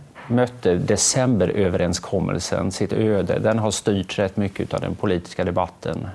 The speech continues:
eh, sedan i december tjugofjorton. Vad, vad kommer historikerna att skriva om den här decemberöverenskommelsen, tror du?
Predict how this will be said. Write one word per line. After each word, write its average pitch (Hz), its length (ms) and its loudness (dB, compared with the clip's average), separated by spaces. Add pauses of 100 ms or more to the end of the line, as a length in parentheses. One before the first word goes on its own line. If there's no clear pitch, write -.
eh, - 420 -10
sedan - 280 -4
i - 220 -6 (180)
december 92 680 -2 (840)
tjugofjorton. - 920 -4
Vad, 117 240 2 (260)
vad 135 120 0
kommer 147 160 4
historikerna 113 720 0
att 107 80 0
skriva 117 380 2
om 98 100 2
den 127 100 2
här 87 240 0 (440)
decemberöverenskommelsen, 90 1120 0
tror 95 200 -2
du? 90 60 -2